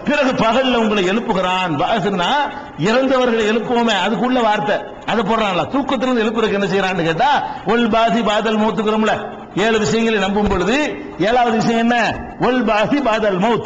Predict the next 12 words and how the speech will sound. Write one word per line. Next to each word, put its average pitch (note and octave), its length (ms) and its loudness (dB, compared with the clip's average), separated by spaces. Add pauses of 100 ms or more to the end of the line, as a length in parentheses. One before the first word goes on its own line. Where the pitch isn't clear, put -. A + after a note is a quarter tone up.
(100)
மௌத்துக்கு B3+ 420 0
பிறகு A3+ 220 2
எழுப்புவதை A#3 500 0
நம்புகிறேன் G3 580 0
அப்படின்னு F#3 380 -4
நம்ம A#3+ 160 2
சொல்லணும். B3 440 0 (400)
அந்த A#3 360 2
பாசுங்கிற A#3 680 2
வார்த்தையை G#3 420 0
போடுறான் A3+ 320 0
எதுக்கு? B3 640 -2